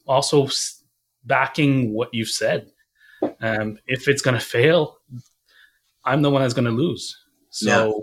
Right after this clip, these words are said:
Speaker 1: you know, it's, it also increases the confidence in, in, in the product. I think there's
Speaker 2: And the
Speaker 1: a
Speaker 2: access to
Speaker 1: lot of
Speaker 2: capital is, is, was easy in, in, you know, in the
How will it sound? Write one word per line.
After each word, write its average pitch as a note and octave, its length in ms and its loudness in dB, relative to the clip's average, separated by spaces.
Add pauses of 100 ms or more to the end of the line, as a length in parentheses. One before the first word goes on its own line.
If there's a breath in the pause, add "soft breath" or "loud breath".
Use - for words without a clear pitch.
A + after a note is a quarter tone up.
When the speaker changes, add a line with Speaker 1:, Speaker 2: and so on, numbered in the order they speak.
(220)
Speaker 1:
you A#2+ 120 -6
know, A2+ 140 0
it's, B2 280 -4
it B2 300 -4
also C#3 280 2
increases A#2+ 600 -2
the G#2+ 80 -6
confidence G#2+ 560 -8
in, G#2+ 340 -14
in, G#2+ 500 -6 (600)
in G#2+ 120 -10
the G2+ 60 -10
product. G#2 420 -6
I G#2 60 -6
think A2+ 220 -6
there's A2 300 -4
Speaker 2:
And F3 140 2
the F3 80 4
Speaker 1:
a E3+ 40 0
Speaker 2:
access G#3+ 380 -2
to - 80 -6
Speaker 1:
lot C3 60 -4
of - 40 -10
Speaker 2:
capital A2 500 -2
is, F#2+ 360 -8
is, F#2 340 -8
was G#2+ 560 2
easy A#2 720 2
in, G#2 180 4
in, F2+ 360 2
you F#2 80 2
know, F2+ 80 2
in F2 80 2
the F2 80 -8